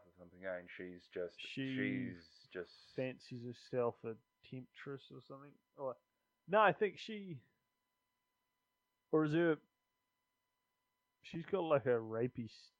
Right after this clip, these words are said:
Speaker 2: stepdad, and her mum's, I think, trying to push her out of the house 'cause she's feeling threatened by her.
Speaker 1: Yeah, yeah.
Speaker 2: But she, I feel like she's trying to sort of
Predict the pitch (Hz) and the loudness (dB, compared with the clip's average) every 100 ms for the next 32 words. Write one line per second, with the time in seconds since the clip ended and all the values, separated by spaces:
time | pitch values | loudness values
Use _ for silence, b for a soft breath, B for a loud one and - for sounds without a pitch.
0 | - 123 - - 113 110 107 113 110 110 | -8 -6 -6 -4 -4 -2 -4 -6 -8 -10
1 | 110 107 110 110 113 113 113 110 - - | -12 -12 -6 -4 -4 -6 -12 -16 -20 -20
2 | _ _ _ _ _ 175 120 - 127 120 | _ _ _ _ _ 2 2 2 -6 -6
3 | - - _ _ - 143 127 117 - - | -10 -20 _ _ 2 4 4 2 -2 0
4 | 139 123 120 113 104 123 - - 123 - | 2 4 2 0 4 4 4 -2 -12 -10
5 | 120 - 123 110 - 131 147 147 151 160 | -10 -8 -6 -8 -6 -4 -4 -8 -10 -10
6 | - _ _ _ _ _ _ - 104 80 | -16 _ _ _ _ _ _ 0 2 2
7 | - - 87 71 - _ _ _ _ _ | 0 -4 -2 -2 -8 _ _ _ _ _
8 | _ _ _ 139 - 135 139 - 123 147 | _ _ _ -12 -8 -8 -8 -12 -6 -2
9 | 127 117 - 127 117 - 127 113 107 107 | -2 -4 -12 -12 -12 -8 -6 -6 -8 -16
10 | _ _ _ _ _ _ _ - 107 104 | _ _ _ _ _ _ _ -16 -14 -14